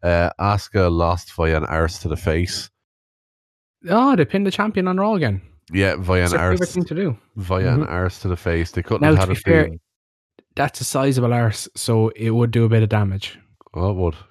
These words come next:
Speaker 1: Jeez, it would. Uh, not gonna touch that. Um, yeah, basically they done the distraction thing. Charlotte left the match to follow Rick backstage. On her way out, she tagged in Asuka, and Asuka takes the rear view.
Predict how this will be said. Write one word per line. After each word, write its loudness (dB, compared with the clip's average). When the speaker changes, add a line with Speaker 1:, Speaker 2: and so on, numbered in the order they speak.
Speaker 1:
Jeez, -8
it -8
would. -6
Uh, -2
not -6
gonna -6
touch -10
that. -2
Um, 0
yeah, 4
basically 2
they -4
done -2
the 2
distraction -4
thing. -2
Charlotte -2
left -4
the -12
match -6
to -10
follow -4
Rick -6
backstage. -6
On -2
her -2
way -2
out, -4
she -12
tagged -6
in -4
Asuka, -6
and -6
Asuka -8
takes -10
the -10
rear -4
view. -4